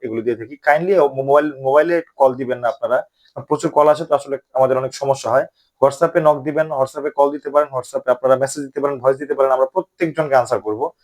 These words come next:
কিন্তু মোবাইলে কল না দেওয়াটাই, না দেওয়ার জন্য অনুরোধ করছি আপনাদেরকে। আপনারা যোগাযোগ করবেন অফিস আমাদের বনানীতে, ঢাকার বনানীতে আমাদের অফিস, বনানী একদম মেইন রোডের পাশেই আমাদের অফিস।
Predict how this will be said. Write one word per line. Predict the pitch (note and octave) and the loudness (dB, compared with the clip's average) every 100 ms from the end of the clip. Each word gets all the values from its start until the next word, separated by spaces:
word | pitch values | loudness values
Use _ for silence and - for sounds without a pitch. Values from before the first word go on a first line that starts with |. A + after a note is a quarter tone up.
| _ _ _ | _ _ _
কিন্তু | C3 C3+ C3 _ _ | 0 0 0 _ _
মোবাইলে | A#2 A#2 C#3+ E3 | -2 2 4 4
কল | F3 D3 C#3 | 4 2 4
না | B2 | 2
দেওয়াটাই, | B2+ B2 D3 D#3+ - | 2 2 -2 -4 0
না | C3 | 2
দেওয়ার | C3 C3+ | 2 -2
জন্য | D3+ | -2
অনুরোধ | C3+ C3 C3 | -4 -2 -4
করছি | B2+ - C3 | -8 -4 -4
আপনাদেরকে। | - A#2+ A2+ D3+ F3+ _ - - _ - | -2 -8 -4 -6 -6 _ -20 -20 _ -4
আপনারা | A#2 C#3+ | 2 2
যোগাযোগ | C#3 D#3 D#3+ D#3 | 2 2 2 0
করবেন | D#3 D3 D#3+ | 0 0 2
অফিস | C#3 - D3 | 2 2 0
আমাদের | C#3 C#3 | 0 0
বনানীতে, | C3+ C#3 C#3 C3+ D3 F3+ _ - | 2 2 2 -4 -10 -10 _ -4
ঢাকার | A2+ A#2 C3+ | -2 2 2
বনানীতে | C#3 C#3 - | 2 0 0
আমাদের | B2+ B2+ B2+ | -2 0 2
অফিস, | A#2+ - D3+ - _ _ _ - | 2 0 -12 -12 _ _ _ 0
বনানী | B2 C3+ | 2 4
একদম | C#3 B2+ C#3+ | 2 2 -2
মেইন | C3+ C3 C3+ | 2 0 2
রোডের | C3+ C3 | -2 0
পাশেই | C3 B2+ C#3+ | -2 -2 -2
আমাদের | C3 B2 | -4 0
অফিস। | A2+ C#3 D#3+ - | -2 -2 -12 -14